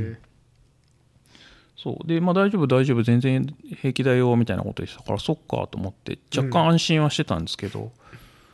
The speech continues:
Speaker 1: そう。とはいえ、あれ、あんま時間ないよなっていうのは、
Speaker 2: うん。
Speaker 1: まあ、ちらほら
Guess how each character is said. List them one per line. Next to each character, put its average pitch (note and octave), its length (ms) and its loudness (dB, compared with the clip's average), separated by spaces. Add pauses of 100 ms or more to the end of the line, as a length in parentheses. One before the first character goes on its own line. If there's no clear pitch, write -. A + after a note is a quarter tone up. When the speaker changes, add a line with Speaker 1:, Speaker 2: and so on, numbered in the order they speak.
(160)
Speaker 1:
そ - 160 -14
う。 - 180 -14
と F3+ 140 -2
は G3 160 2
い F#3+ 180 0
え、 F3 260 2
あ C#3 120 -2
れ、 F#3 80 -2
あ B2+ 80 -2
ん F#3+ 160 4
ま G3+ 80 4
時 E3+ 100 0
間 E3+ 260 4
な E3+ 140 4
い C#3 40 4
よ G#2 100 4
な A2 160 6
っ - 100 -4
て - 80 0
い F#3 40 6
う - 20 6
の F3 60 6
は、 - 20 6
Speaker 2:
う - 40 6
ん。 - 20 6
Speaker 1:
ま A#2 60 6
あ、 - 40 0
ち B2+ 120 2
ら C3 80 4
ほ A2+ 140 0
ら E2+ 200 2